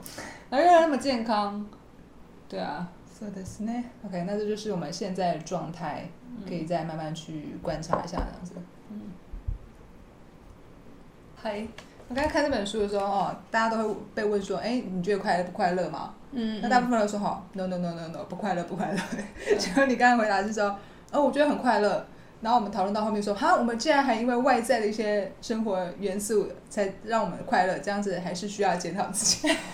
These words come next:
Speaker 2: <laughs>
Speaker 1: 对啊。
Speaker 2: 很妙欸。
Speaker 1: 嗯。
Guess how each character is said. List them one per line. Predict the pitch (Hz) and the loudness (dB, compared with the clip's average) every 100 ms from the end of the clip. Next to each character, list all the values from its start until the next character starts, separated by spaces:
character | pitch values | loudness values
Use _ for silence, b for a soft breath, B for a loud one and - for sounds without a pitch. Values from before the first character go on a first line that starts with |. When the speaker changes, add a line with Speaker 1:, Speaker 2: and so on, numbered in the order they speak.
| - | 4
Speaker 2:
<laughs> | 320 330 - 403 - - - 679 - - - 294 - - 320 - 466 - - | 6 6 4 4 4 4 4 8 10 10 8 -6 -6 -6 -8 -4 -2 -2 0
Speaker 1:
对 | 285 | 8
啊。 | 269 226 233 226 | 8 10 8 8
Speaker 2:
很 | 208 202 | 6 4
妙 | 202 | 0
欸。 | 180 160 - - - | 0 -2 -8 -18 -12
Speaker 1:
嗯。 | 196 196 190 185 | -8 -6 -6 -10